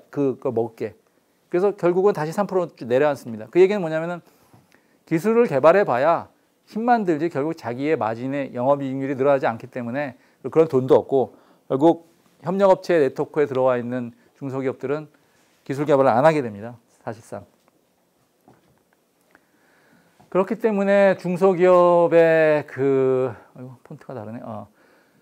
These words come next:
보시면은 기술 개발 시도 자체가 점점 줄어들고 있습니다, 중소기업이. 이천팔 년에서 이천십칠 년인데, 이게 뭐 오점구 성-, 그 오점구 건에서 이점칠오 건으로, 어, 기업별로 기술 개발 시도가 줄어들고,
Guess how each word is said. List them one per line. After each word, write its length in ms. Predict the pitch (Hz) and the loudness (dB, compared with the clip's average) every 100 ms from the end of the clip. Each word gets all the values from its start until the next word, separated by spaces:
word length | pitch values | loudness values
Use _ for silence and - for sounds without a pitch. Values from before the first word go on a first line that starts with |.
| _ _ _ _ _ _ _ - | _ _ _ _ _ _ _ -14
보시면은 540 | 151 165 160 170 165 | -10 -6 -4 -4 -4
기술 280 | 175 170 202 | -4 -4 0
개발 280 | 190 185 190 | 2 4 2
시도 340 | - 226 240 | -2 0 4
자체가 560 | 214 - 170 180 175 - | 4 2 0 2 2 0
점점 320 | 139 151 165 | -6 -4 -4
줄어들고 340 | 202 202 190 | 0 2 2
있습니다, 280 | 147 135 123 | -2 -4 -6
중소기업이. 640 | 123 147 139 120 113 165 - - | -6 -6 -4 -4 -4 -10 -12 -14
이천팔 400 | 139 185 - 185 | -8 -8 -2 -2
년에서 180 | 170 143 | -2 -4
이천십칠 480 | 123 147 - - | -6 -10 -12 -8
년인데, 480 | 180 139 127 156 120 _ _ _ _ _ | -6 -6 -4 -4 -6 _ _ _ _ _
이게 120 | 135 120 | -10 -8
뭐 100 | 117 | -4
오점구 920 | 131 131 180 165 139 131 120 110 - | -4 -2 -2 -2 -2 -2 -2 -6 -8
성-, 200 | - 175 151 127 _ | -10 -10 -14 -20 _
그 400 | - 110 104 104 _ - | -18 -16 -16 -18 _ -12
오점구 540 | 135 131 165 139 147 | -10 -4 -4 -4 -6
건에서 1800 | - 156 101 - _ _ _ _ _ _ _ _ - _ - 120 151 143 | 2 2 0 -14 _ _ _ _ _ _ _ _ -20 _ -16 -4 -2 0
이점칠오 640 | 143 143 170 156 196 202 | -4 -4 -4 0 0 2
건으로, 500 | 180 139 127 156 165 _ _ _ - | 2 0 0 -2 -4 _ _ _ -10
어, 120 | 110 | -10
기업별로 580 | 110 160 156 156 147 147 | 4 4 6 6 8 6
기술 240 | 147 139 | 2 -2
개발 220 | 151 147 | 2 2
시도가 300 | 143 160 151 | 2 0 0
줄어들고, 720 | 139 175 175 131 123 165 196 | 0 -2 -2 -4 -4 -6 -6